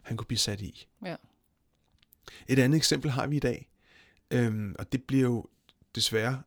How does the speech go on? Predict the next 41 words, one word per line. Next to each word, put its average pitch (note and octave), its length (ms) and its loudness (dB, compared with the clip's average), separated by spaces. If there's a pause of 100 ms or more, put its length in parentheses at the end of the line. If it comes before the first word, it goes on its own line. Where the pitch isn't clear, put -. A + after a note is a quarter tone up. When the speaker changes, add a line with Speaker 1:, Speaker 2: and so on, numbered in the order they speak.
(100)
Speaker 1:
meget A2+ 220 -2
spændende A2+ 320 -2
at B2 80 -2
se, - 160 -2
hvad A2 100 -6
der A2+ 60 -4
kommer A#2 140 -4
til A#2 100 -6
at A#2+ 60 -4
ske - 180 -4
med A2+ 100 -6
det. A#2 180 -4 (460)
Putin. D3+ 440 0 (140)
Speaker 2:
Mm. F3+ 180 -10 (1040)
Speaker 1:
Sad - 180 4
du C3+ 80 -4
lige D3+ 100 2
og D3+ 40 -4
tænkte D#3 240 0
på F3 120 0
Speaker 2:
Ja, F3+ 140 10
Speaker 1:
det? G3+ 140 4
Speaker 2:
<laughs> A3+ 80 6
det B3+ 60 12
Speaker 1:
Ja, C#4 80 10
Speaker 2:
gjorde G3+ 200 12
jeg. F3+ 220 8
Speaker 1:
ja. D3 300 6 (760)
Vi C3+ 100 4
taler D3+ 300 6
om D3 260 2
en, B2 200 2 (840)
en, B2 360 2
en B2 120 0
mand, C#3+ 180 4
som D#3 160 0
har C3+ 220 -2 (120)
ønsket D#3 400 2
højstatus B2+ 840 -2
Speaker 2:
Mm. D3 380 -8 (200)
Speaker 1:
gennem A2+ 360 2